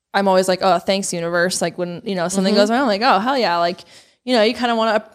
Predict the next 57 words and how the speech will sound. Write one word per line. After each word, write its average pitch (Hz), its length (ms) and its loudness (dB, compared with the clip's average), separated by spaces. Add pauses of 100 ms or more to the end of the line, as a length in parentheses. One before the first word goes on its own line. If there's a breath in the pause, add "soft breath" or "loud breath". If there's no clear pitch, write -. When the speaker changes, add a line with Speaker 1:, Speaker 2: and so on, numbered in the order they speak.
(120)
Speaker 1:
take - 440 -6
a 277 60 -4
moment 233 320 2
to - 100 -2
appreciate 226 680 2
the 262 80 0
higher 214 420 2
Speaker 2:
Yeah. 233 80 4
Speaker 1:
of 208 100 -4
whatever, 214 640 4
or 247 60 0
maybe 202 260 0
you 214 300 0
are 262 160 4
the 285 60 4
Speaker 2:
Yeah. 196 60 4
Speaker 1:
higher 202 280 0
person. - 460 -4
I 185 80 -2
don't 208 140 2
know. 202 340 0
Speaker 2:
Yeah, 269 140 -4
that's 175 220 -4
such 220 200 -8
a - 20 -8
good 170 180 -8
point. 143 360 -10 (520)
Yeah, 220 240 -2
see, 202 280 -2
I, 196 220 2
I 185 200 0
live 190 220 0
in 165 80 -4
the 160 80 -2
same 156 360 -4
type 151 240 -4
of 131 80 -8
realm 135 360 -6
where 131 160 -4
it's - 160 -4
just 143 180 -6
kinda 147 220 -8
like, 127 200 -6
I'm 160 140 -4
not 170 220 -2
sure. 156 500 0 (840)
Yeah, 156 160 -6
I - 20 -6
have 151 120 -4
no, 214 100 2
like, 190 160 4
boundaries 147 580 -2
or 143 60 -2
Speaker 1:
No. 165 160 2
Speaker 2:
set 160 240 2
anything. 151 580 -2
Like, 143 220 -6